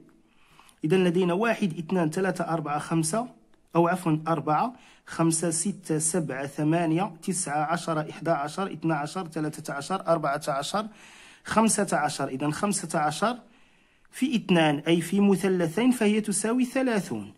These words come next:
إذا أو تساوي ثلاثون، راه ما عطاوهاش لينا هنايا، حنا نزيدوها هنايا. ما عطاوش لينا ثلاثون، حنا نزيدوها هنا.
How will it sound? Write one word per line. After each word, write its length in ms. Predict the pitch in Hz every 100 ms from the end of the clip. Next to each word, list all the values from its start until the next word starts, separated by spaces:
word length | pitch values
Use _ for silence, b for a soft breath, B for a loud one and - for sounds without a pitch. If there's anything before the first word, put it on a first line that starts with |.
| -
إذا 240 | 135 143 143 208
أو 180 | 254 262 - _ -
تساوي 540 | - 170 156 175 262 285 b b b b _
ثلاثون، 520 | 180 170 170 165 196
راه 80 | 170
ما 120 | 151
عطاوهاش 440 | - 160 151 180 160
لينا 180 | 147 135
هنايا، 380 | 135 175 330 - _ -
حنا 200 | 214 202
نزيدوها 480 | 160 160 139 131
هنايا. 260 | 113 104 - _ b b b b b b b -
ما 60 | 127
عطاوش 300 | 175 165 160
لينا 180 | 160
ثلاثون، 580 | 151 151 143 143 226 196
حنا 160 | 170 160
نزيدوها 460 | 135 139 127 131
هنا. 240 | 139 302